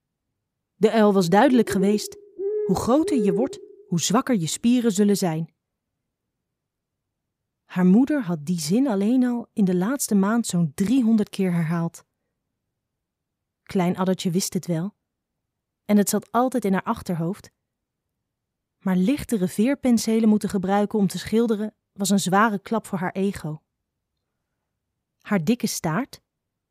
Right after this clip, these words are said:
die ooit licht en precies was, was traag en sloom geworden. "Hoe kan iemand nu schilderen met een trage, zwakke staart?"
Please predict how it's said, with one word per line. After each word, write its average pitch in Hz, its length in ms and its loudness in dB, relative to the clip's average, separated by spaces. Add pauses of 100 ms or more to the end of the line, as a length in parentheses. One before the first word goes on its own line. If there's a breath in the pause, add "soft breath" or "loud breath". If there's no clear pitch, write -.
(240)
die 180 180 -4
ooit 180 160 2
licht 175 280 0
en 180 80 0
precies - 460 -8
was, - 340 -10 (680)
was - 240 -4
traag 196 420 -2
en 175 120 -10
sloom 208 320 4
geworden. 160 480 -6 (1600)
"Hoe 311 240 0
kan 285 180 -2
iemand 277 280 4
nu 240 120 6
schilderen 302 560 0
met 247 120 4
een 220 240 -2
trage, 294 480 2
zwakke 220 400 -2
staart?" - 680 0